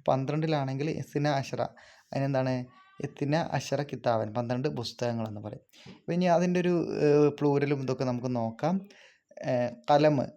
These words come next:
കലമിന് അക്ലാം എന്ന് പറയും. ഏഹ്, ഇതിനെ ജം-, ഏഹ്, മറ്റൊന്ന് ഇതിൽ ഈ പ്ലൂറൽസ്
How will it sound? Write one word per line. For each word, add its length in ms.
കലമിന് 400
അക്ലാം 640
എന്ന് 160
പറയും. 300
ഏഹ്, 360
ഇതിനെ 300
ജം-, 400
ഏഹ്, 140
മറ്റൊന്ന് 380
ഇതിൽ 160
ഈ 100
പ്ലൂറൽസ് 760